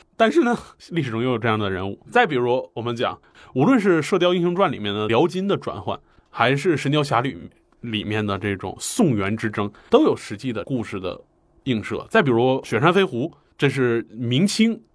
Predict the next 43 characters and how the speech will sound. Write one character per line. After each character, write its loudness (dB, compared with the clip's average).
连 4
城 2
诀 2
是 0
讲 -4
这 0
个 2
袁 4
崇 2
焕 4
的 0
后 2
代， 0
它 -2
都 4
有 0
一 -8
个 -4
具 -10
体 -18
的 -8
历 -6
史 -12
空 -10
间。 -10
这 -2
个 2
当 4
然 0
涉 -4
及 -2
到 2
一 -4
些 0
写 -2
作 0
的 0
这 -18
个 -8
技 0
术 -2
问 0
题， -12